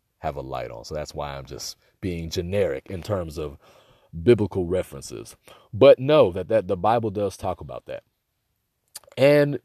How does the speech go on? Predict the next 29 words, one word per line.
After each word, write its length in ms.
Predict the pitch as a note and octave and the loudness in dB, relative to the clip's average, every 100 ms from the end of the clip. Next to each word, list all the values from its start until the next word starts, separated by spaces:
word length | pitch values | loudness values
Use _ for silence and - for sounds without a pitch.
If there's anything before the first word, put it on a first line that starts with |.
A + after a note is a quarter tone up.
| - | -4
when 180 | D3 E3 | 0 0
you 120 | D3+ | 2
do 240 | B2+ E3+ | 4 6
that, 260 | B2 A#2+ A#2+ | 8 6 6
like 140 | B2+ | 2
I 40 | A#2+ | 2
say, 220 | C#3+ F#2+ | 2 2
it, 200 | F#2+ F#2+ | 0 -2
it, 140 | G#2 - | -4 -4
it 80 | |
helps 260 | G2 B2+ C3 | 0 0 2
you 100 | B2+ | -2
to, 140 | A#2+ | 0
when 220 | A#2 G#2+ A#2 | -2 -2 -2
you're 160 | C3+ | 0
a 40 | A2+ | 0
selfless 400 | - D3+ A2 - | 2 2 2 2
person, 300 | C#3+ B2+ G2+ | 2 2 0
it 60 | |
helps 260 | G#2 B2+ - | 0 0 0
you 100 | A#2 | -4
to 400 | - A2 G2 F#2 _ _ _ _ _ _ _ - | -4 -4 -4 -6 _ _ _ _ _ _ _ 2
put 200 | C3+ - | 4 4
things 260 | A#2+ A2 | 2 2
in 100 | A2 | 0
the 80 | G2+ | -2
best 260 | D#2+ G#2 - | 2 0 0
perspective 440 | F#2+ - G2 F2+ | -6 -4 -4 -4
possible. 460 | - F2+ - C#2 | -4 -6 -6 -16